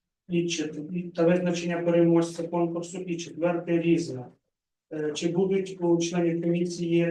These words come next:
е, зауваження, е, зміни, пропозиції до порядку денного? Немає. Е, якщо немає, пропоную затвердити порядок денний за основу і в цілому. Хто за?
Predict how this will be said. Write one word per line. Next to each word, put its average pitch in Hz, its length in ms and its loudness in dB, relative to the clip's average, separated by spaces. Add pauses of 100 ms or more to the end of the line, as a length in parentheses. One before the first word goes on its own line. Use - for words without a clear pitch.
е, 156 220 -2
зауваження, 170 1300 2
е, 156 200 0
зміни, 170 560 0
пропозиції 165 640 -2
до - 80 -10
порядку 160 300 -4
денного? 139 440 -6 (1040)
Немає. 147 380 -4 (760)
Е, 151 180 -6
якщо 160 320 -2
немає, 180 460 2
пропоную 170 500 2
затвердити 165 720 0
порядок 165 420 2
денний 170 340 2
за 160 120 0
основу 156 400 0
і 147 120 2
в - 100 -10
цілому. 131 520 -6
Хто 143 180 -6
за? 131 220 -12